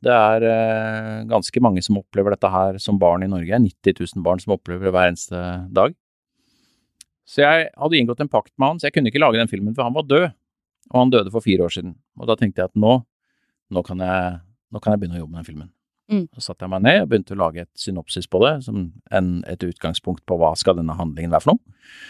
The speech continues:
Speaker 1: Så stakk jeg til en av de beste vennene jeg har, som tilfeldigvis er filmprodusent, og som har castet meg til forskjellige roller som skuespiller flere ganger. Han er en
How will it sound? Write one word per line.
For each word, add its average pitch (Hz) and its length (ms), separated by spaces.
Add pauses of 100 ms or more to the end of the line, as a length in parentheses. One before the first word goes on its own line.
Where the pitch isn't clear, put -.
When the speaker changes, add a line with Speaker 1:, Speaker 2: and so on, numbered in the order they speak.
(920)
Speaker 1:
Så 185 120
stakk - 240
jeg 135 120
til 151 80
en 151 960
av 135 80
de 131 80
beste 123 200
vennene 110 220
jeg 110 60
har, 139 200
som 143 120 (200)
tilfeldigvis 110 560
er 110 120
filmprodusent, 98 640
og 113 80
som 113 160
har 107 240
castet 92 320
meg 95 200
til 95 320
forskjellige 92 320
roller 90 240
som 101 120
skuespiller 92 640
flere 92 220
ganger. 123 260 (400)
Han 101 240
er 90 240
en 98 80